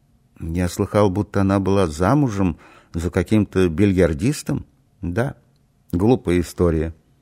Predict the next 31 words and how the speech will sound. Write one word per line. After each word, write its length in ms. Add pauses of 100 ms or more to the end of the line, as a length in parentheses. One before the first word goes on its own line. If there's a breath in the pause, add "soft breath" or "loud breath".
(220)
Ей 120
было 240
семнадцать 640
лет. 300 (420 loud breath)
А 120
разве 360
мой 280
роман 360
с 40
Шароком 680
меня 280
украшает? 640 (460)
А 80
ведь 200
я 120
была 220
старше. 560 (480)
Все 280
мы 140
проходим 500
через 340
ошибки. 520 (340 soft breath)
Они 300
и 40
помогают 600
нам 300
становиться 760
умнее. 580 (600)
Она 220
вдруг 340
улыбнулась 800